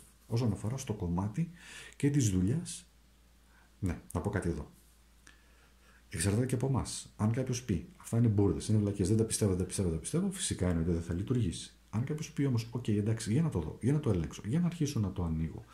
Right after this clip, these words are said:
για να το δοκιμάσω, μ, νιώθω τυχερός, νιώθω τυχερή», αρχίζει κάτι να ανοίγει. Αυτή είναι η όλη ιστορία.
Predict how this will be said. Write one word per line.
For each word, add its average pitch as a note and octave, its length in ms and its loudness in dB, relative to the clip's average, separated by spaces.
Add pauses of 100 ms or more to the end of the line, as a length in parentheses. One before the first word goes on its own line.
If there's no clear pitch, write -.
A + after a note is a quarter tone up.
(280)
για A#2 280 4
να F3+ 60 6
το C#3 100 0
δοκιμάσω, D#2+ 680 -4
μ, D#3 420 0
νιώθω G#3 240 4
τυχερός, E2 580 -4
νιώθω E3+ 200 0
τυχερή», A2 480 -2 (920)
αρχίζει C#3+ 540 -2
κάτι A2+ 240 0
να F#2+ 100 4
ανοίγει. E2 400 0 (420)
Αυτή - 340 -2
είναι B2 120 6
η F2+ 100 4
όλη D#2 140 0
ιστορία. - 520 -10